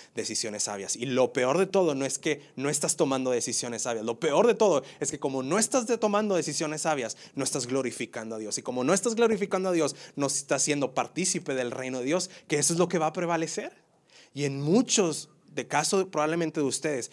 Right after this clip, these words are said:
esa es solamente la evidencia de que no tienes vida eterna. Eso es lo peor. Lo peor no es que no estás tomando decisiones sabias. Pues eso va en el kit.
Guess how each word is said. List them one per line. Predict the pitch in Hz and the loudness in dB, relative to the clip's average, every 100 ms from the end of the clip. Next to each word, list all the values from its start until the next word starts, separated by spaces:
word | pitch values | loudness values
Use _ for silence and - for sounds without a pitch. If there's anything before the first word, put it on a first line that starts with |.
| - | -10
esa | - 131 | -2 0
es | 120 | 2
solamente | 135 143 139 135 131 107 | 0 0 -2 -2 -2 -2
la | 110 | -2
evidencia | 110 107 113 107 | -4 -4 -6 -6
de | 101 | -8
que | 95 | -8
no | 98 95 | -12 -10
tienes | 104 98 | -10 -10
vida | 101 101 | -6 -6
eterna. | 95 98 92 95 - | -6 -8 -10 -14 -2
Eso | - 208 254 | 0 2 2
es | |
lo | 165 | 0
peor. | - 107 | 0 -2
Lo | 120 | 0
peor | 131 147 | 0 0
no | |
es | 175 | -2
que | 175 | -2
no | 160 | -2
estás | 160 170 | -2 -2
tomando | 170 139 143 | -2 -2 -2
decisiones | 135 117 131 123 | -4 -6 -6 -4
sabias. | 180 170 117 - - - - _ | -2 -2 -4 -12 -20 -20 -20 _
Pues | - 110 | -14 -6
eso | 165 | -2
va | 151 | 0
en | 139 | 0
el | 123 | -2
kit. | 120 180 | -4 -6